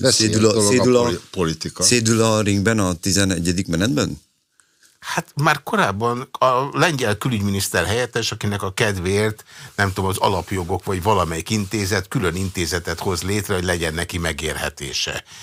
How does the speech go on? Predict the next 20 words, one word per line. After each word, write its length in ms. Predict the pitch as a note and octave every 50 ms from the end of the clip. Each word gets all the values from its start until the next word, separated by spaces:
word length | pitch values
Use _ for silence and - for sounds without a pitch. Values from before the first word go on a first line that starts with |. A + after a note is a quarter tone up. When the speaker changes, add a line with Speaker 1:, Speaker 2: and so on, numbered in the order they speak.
| - - -
Speaker 3:
Miközben 440 | - E2+ - - F#2+ F2 F2+ G2+ G#2
azért 360 | G#2+ F#2+ E2 F2+ F#2+ F2+ -
itt 240 | - D3 G#2+ - -
nem 160 | G#2 G2 F#2+ F#2 - A2+ G#2
volt 260 | F2 F2+ F#2 F2 F2
korábban 480 | - - G2+ F#2+ F2+ F2 E2+ F2+ F#2 F2+
olyan 220 | F2+ F2 E2 D#2+
nagyon 320 | F2 F#2 G2 F#2+ E2 D2+ D2+
szokás, 340 | - - D#2+ - F#2 F2
bár 160 | D2+ D#2+ D#2+ D2
már 200 | C#2+ C2+ C2+ C2+
volt 240 | F2 G2+ F#2+ -
előtte 360 | - C#2+ C#2+ D2+ D2 - C#2+ C#2
példa, 420 | - - F2+ F2 F2 F2+ E2+ F#2+
Speaker 2:
Gruevski. 420 | G#2+ A2+ G2+ C#2 - - - - -
Speaker 3:
hogy 240 | E2+ F2 F#2 - -
i-, 140 | - - G#2+
igen. 320 | A2 G#2 A2+ B2+ G#2 E2+
Speaker 1:
Gruevski, 600 | - - - D2+ D2 E2 D#2+ - - - - - -
igen. 440 | - - G#1+ G#1+ - - - -